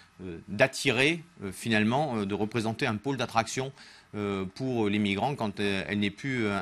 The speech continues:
un horizon où on se dit, « Tiens, euh, voilà, euh, un pays, euh, extraordinaire où, euh, dans mon arrachement, je,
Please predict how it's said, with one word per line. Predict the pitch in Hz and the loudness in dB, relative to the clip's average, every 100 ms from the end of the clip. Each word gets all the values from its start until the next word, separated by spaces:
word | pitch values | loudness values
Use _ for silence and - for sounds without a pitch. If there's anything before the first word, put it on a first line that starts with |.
| - | -2
un | 107 | 0
horizon | 113 113 104 123 143 117 | 2 2 0 0 -2 -2
où | |
on | 101 | -2
se | 107 | -4
dit, « | 101 113 | -4 -4
Tiens, | - 123 127 113 | -2 -2 -2 -2
euh, | 98 95 95 | -2 -4 -4
voilà, | 92 110 113 123 117 101 - - - 101 | 0 4 6 6 4 -2 -6 -18 -10 -2
euh, | 98 95 - | 0 0 -2
un | 110 | 0
pays, | 107 107 113 131 - - - | 2 2 2 -4 -10 -14 -12
euh, | 98 95 90 - | -10 -8 -10 -10
extraordinaire | 98 104 101 98 117 120 - | -8 -4 -2 0 -2 -2 -4
où, | 123 127 123 104 | -4 -4 -4 -4
euh, | 92 87 87 | -4 -6 -4
dans | 104 | -2
mon | 104 104 | 0 0
arrachement, | 95 101 - 117 113 | 0 -2 -2 -4 -4
je, | 104 95 | -2 -6